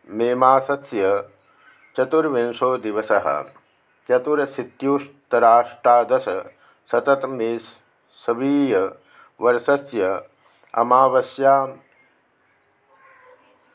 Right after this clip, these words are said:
यो गौरवर्णो बालको विद्यावेशं धृतवान् स सुन्दरम् अभिनीतवान्।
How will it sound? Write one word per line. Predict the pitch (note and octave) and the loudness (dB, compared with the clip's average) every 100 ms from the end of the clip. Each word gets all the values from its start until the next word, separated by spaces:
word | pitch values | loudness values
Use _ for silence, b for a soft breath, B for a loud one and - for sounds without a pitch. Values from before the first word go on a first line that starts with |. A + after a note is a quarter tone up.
| - | -12
यो | A#2+ D3+ D#3+ | 0 2 2
गौरवर्णो | - A#2+ C#3 D3+ C#3+ C3+ C3+ C3+ C#3+ C3+ - | 2 4 4 4 0 0 0 -2 -6 -8 -6
बालको | F#2+ G#2+ A#2+ B2+ C#3+ D3+ | 2 4 4 0 -2 -4
विद्यावेशं | B2+ A2+ G#2 B2+ C3 A#2 G#2+ - A2 A2 | -4 -8 -2 2 2 0 -6 -6 -10 -10
धृतवान् | A2+ - F#2 A#2 B2 A#2 F#2 G2 A2 - _ _ | -16 -20 -6 -4 0 0 0 -2 -12 -20 _ _
स | - | -2
सुन्दरम् | C3+ D3 C#3 A#2 A2 A#2 B2 C3+ A#2 - G2+ | 2 2 -2 -10 -4 -2 -2 -6 -14 -8 -6
अभिनीतवान्। | G2+ G2+ C3 B2+ G2 D#2 | -4 -6 -8 -4 -2 -2